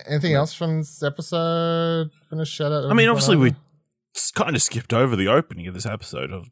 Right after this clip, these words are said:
Speaker 2: like, you do get bits and bi-, well, for a start, no cold open, which makes sense for this episode because
Speaker 1: sense for this
Speaker 2: the whole
Speaker 1: episode.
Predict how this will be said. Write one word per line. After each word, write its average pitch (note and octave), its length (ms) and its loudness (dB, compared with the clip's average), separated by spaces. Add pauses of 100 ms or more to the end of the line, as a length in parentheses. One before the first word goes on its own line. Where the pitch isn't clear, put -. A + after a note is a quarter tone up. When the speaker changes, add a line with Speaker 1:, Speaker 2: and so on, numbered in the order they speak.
Speaker 2:
like, - 300 -4
you A2+ 140 -2
do C3+ 240 4
get G#2 300 -4
bits G2+ 240 -2
and - 100 -16
bi-, - 80 -4 (140)
well, A2 280 2
for D3+ 140 4
a A#2+ 40 0
start, - 300 0
no A2+ 140 2
cold F2+ 340 2
open, D2 320 -4
which G2 200 -4
makes G2 220 -4
sense F#2+ 200 -4
for - 80 -8
this F#2 140 -6
episode F#2 360 -4
because A#2 320 -4
Speaker 1:
sense F2+ 200 -6
for - 60 -16
this - 80 -10
Speaker 2:
the A#2+ 80 0
whole A2 200 2
Speaker 1:
episode. G2 300 0